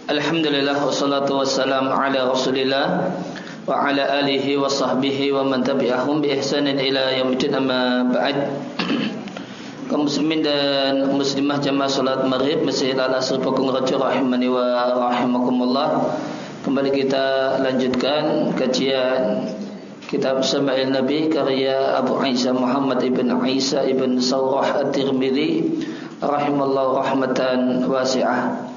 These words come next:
Kita sampai pada bab yang keempat puluh empat tentang bacaan Rasulullah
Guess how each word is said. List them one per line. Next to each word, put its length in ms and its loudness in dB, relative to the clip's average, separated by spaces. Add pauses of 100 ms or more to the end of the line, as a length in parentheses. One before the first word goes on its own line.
(480)
Kita 160 -2
sampai 320 0
pada 480 0
bab 160 0
yang 160 0
keempat 880 0
puluh 240 0
empat 480 0
tentang 800 0
bacaan 640 2
Rasulullah 800 2